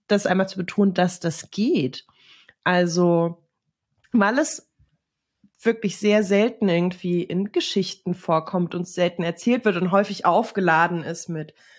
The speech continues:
„Wenn wir jetzt auseinanderziehen, nachdem wir zusammen gewohnt haben, dann gehen wir komplett getrennte Wege.“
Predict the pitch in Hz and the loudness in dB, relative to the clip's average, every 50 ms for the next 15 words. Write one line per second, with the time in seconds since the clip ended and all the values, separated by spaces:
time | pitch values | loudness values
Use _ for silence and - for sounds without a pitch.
0 | _ _ - _ _ _ - 202 190 185 180 175 175 190 190 185 - - 156 165 | _ _ -20 _ _ _ 0 2 2 2 2 2 2 0 0 0 0 0 0 0
1 | 160 - 156 156 170 233 277 277 214 175 - - - 185 165 156 147 147 147 - | 0 -2 0 0 2 2 2 2 2 0 -2 -6 -8 -6 -4 -4 -4 -6 -8 -10
2 | - 151 147 147 143 - - 160 151 160 151 147 151 151 147 147 139 147 151 147 | -10 -10 -10 -8 -8 -8 -10 -8 -4 -4 -4 -4 -4 -6 -8 -8 -6 -8 -8 -8
3 | - - 175 165 165 156 156 - 165 160 156 156 156 151 151 _ _ _ _ _ | -6 -4 -4 -4 -4 -4 -4 -4 -4 -2 -2 -2 -4 -6 -8 _ _ _ _ _
4 | _ _ _ _ _ - - 190 185 175 170 175 175 - 196 180 175 - - 175 | _ _ _ _ _ -4 0 0 2 2 0 -2 0 0 0 0 0 0 -2 -4
5 | 175 - - 175 - - - - 165 156 160 156 - - 156 156 - 160 165 180 | -4 -4 -10 -10 -10 -10 -6 -4 -2 -2 -2 -4 -6 -8 -6 -4 -2 0 0 0
6 | 202 196 247 254 269 311 277 | 0 2 2 2 2 2 -2